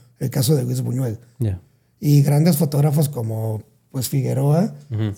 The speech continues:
Speaker 1: que de hecho se encargó de la fotografía de Macario. Hay grandes actores, gran tradición del teatro, pero pues después llegaron al mismo tiempo gente al poder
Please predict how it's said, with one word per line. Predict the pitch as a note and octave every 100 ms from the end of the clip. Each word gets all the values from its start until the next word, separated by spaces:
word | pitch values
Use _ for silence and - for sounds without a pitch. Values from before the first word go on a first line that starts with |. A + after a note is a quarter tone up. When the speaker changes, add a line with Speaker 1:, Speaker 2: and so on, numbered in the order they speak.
| -
Speaker 1:
que | C3
de |
hecho | B2+ E3
se | E3
encargó | C#3+ C3+ C3+
de | C#3+
la | C#3+
fotografía | C#3+ A#2 A2+ C#3+ C#3
de | C3+
Macario. | B2+ A#2 E3+ G3 G#3
Hay |
grandes | G3 G3 G#3 -
actores, | D3+ - D#3+ F3+ E3+ E3+
gran | D3+ D#3
tradición | E3+ D#3 C3 D3
del | D3+ D3
teatro, | D3 C#3+ F#3 B3+ C4 - _ _ _ _ _ -
pero | D3+ C#3+
pues | D#3 C#3
después | D3 C#3+ F#3 F3+
llegaron | F3+ F3+ F#3 G3+
al | F3+ D3
mismo | D3+ C#3+ E3+
tiempo | C#3+ E3 D3+ F3 F3 F3 - _ _ _ _ _ _ _ _ _ _
gente | _ F3+ F#3 F3+ G3+ G#3 - _ -
al | C#3+ C#3+
poder | D3+ D3 E3 -